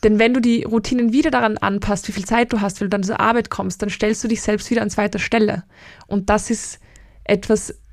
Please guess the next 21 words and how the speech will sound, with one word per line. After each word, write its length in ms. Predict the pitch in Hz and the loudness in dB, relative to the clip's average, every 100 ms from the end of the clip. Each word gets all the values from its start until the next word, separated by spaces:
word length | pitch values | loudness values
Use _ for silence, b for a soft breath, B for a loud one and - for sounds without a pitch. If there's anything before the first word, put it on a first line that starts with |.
| - - | -20 -8
woran 300 | 202 202 208 | -2 2 4
du 60 | 220 | 4
dann 220 | 214 202 - | 2 0 -2
jeden 300 | 190 214 240 | 0 2 4
Tag 140 | 220 | 2
erinnert 440 | 202 294 311 208 | 2 4 4 2
wirst, 360 | 202 214 277 220 | 4 4 2 0
weil 140 | 196 | 2
du 200 | 196 202 | 4 4
jeden 240 | 196 196 220 | 4 2 2
Tag 160 | 220 | 2
Stress 420 | - - 240 247 - | -2 -2 -2 0 -2
hast, 280 | 202 - | -2 -2
jeden 120 | 208 214 | -2 -2
Tag 140 | 214 | -2
Routinen 380 | 208 - 254 226 | -4 -2 -2 0
machst, 260 | 190 202 - | 0 -2 -4
die 60 | |
zwar 140 | - 180 | -6 -6
schnell 260 | - 196 | -4 -2
gehen, 300 | 185 208 254 | 0 -2 -4